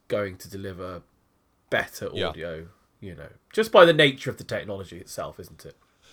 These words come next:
Speaker 2: Yeah, I mean, that, that is the implication, isn't it? Is that actually the case?
Speaker 1: Um, certainly through the headphones, I've, t-, I've tested,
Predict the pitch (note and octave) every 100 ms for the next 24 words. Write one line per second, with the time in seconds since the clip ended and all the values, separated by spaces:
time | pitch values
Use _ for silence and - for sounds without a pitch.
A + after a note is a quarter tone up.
0 | _ _ - D#3 A#2+ D3 F3 F#3 - E3
1 | C#3+ B2+ C3+ A#2 G#2+ B2 G2+ - F#2 G#2
2 | F#2 F2 E2 - - C#3+ E3+ F3+ D#3+ F3+
3 | D3 - E3+ F#2 D#2 - - - _ _
4 | _ - _ _ _ - - - - -
5 | - _ - G3+ G#3 G#3+ G#3 G3 - -
6 | B3+ B3 G3+ F3 D#3 C#3+ - - G3 F#3+
7 | D#3 D3 C#3+ C3+ C3+ D3 - C3+ C3 C3+
8 | B2 A2 - _ - E3 D3+ B2+ C3 -
9 | C3 - A#2+